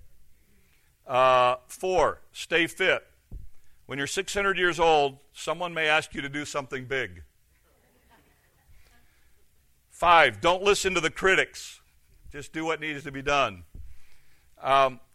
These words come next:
six, build your future on the high ground. Uh, by the way, Noah was the guy associated with the flood. Um, travel in pairs. Speed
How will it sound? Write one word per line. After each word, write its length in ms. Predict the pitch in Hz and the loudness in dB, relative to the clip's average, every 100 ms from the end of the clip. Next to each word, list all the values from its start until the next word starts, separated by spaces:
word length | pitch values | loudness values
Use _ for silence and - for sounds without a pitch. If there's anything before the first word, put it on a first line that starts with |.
| _ _ _ - | _ _ _ -20
six, 560 | - - 185 - - - 110 | -10 0 0 0 -8 -20 0
build 220 | 165 185 | 0 2
your 140 | 180 | -4
future 460 | - 190 190 170 160 | -8 -10 -10 -6 -4
on 100 | 151 | -4
the 80 | 143 | -2
high 220 | 156 156 | 2 2
ground. 420 | 135 127 107 87 - - _ _ _ _ _ _ _ _ _ _ _ _ _ _ _ _ | 2 0 -2 -6 -18 -20 _ _ _ _ _ _ _ _ _ _ _ _ _ _ _ _
Uh, 60 | 127 | -20
by 120 | 123 143 | -8 -6
the 80 | |
way, 120 | 143 113 | -4 -6
Noah 360 | 123 135 117 113 | -6 -8 -8 -12
was 160 | - 117 | -20 -20
the 80 | 113 | -10
guy 180 | 113 110 | -6 -6
associated 420 | 101 120 107 104 | -8 -14 -14 -16
with 80 | 92 | -18
the 80 | |
flood. 260 | 82 104 80 _ _ _ - | -14 -12 -12 _ _ _ 4
Um, 340 | 147 147 135 - _ _ - - - _ _ _ _ - - - - - | 8 8 6 -6 _ _ -20 -20 -20 _ _ _ _ -20 -20 -20 -20 0
travel 440 | - 208 233 240 | 8 8 8 4
in 140 | 226 | 2
pairs. 680 | 196 196 208 196 135 - - - _ _ _ - - - _ - _ _ _ _ _ _ _ _ _ _ | 2 4 8 8 6 0 -14 -20 _ _ _ -20 -20 -20 _ -20 _ _ _ _ _ _ _ _ _ _
Speed 600 | - - - - 254 262 | -12 -10 -8 -6 -4 -2